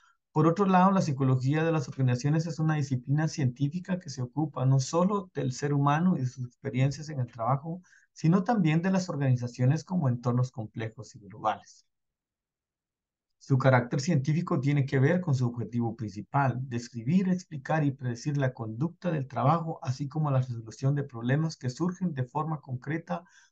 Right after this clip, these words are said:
o espontánea en el área organizacional. Vamos a hacer un paréntesis acá. Voy a hacer algunas preguntas en su momento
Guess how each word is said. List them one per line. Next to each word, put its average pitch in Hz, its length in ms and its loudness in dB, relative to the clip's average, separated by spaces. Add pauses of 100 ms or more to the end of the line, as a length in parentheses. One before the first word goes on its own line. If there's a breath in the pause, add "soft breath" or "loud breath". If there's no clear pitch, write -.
o 185 160 2
espontánea 156 920 2
en 120 160 0
el 117 140 2
área 135 560 4
organizacional. 127 1160 0
Vamos 156 220 4
a 165 80 0
hacer 175 140 -4
un 180 140 2
paréntesis 143 720 0
acá. 131 400 0 (640 soft breath)
Voy 139 260 2
a 127 440 2 (180)
hacer 127 260 -6
algunas 131 400 2
preguntas 127 600 0
en 120 100 -2
su 107 160 -16
momento 127 760 2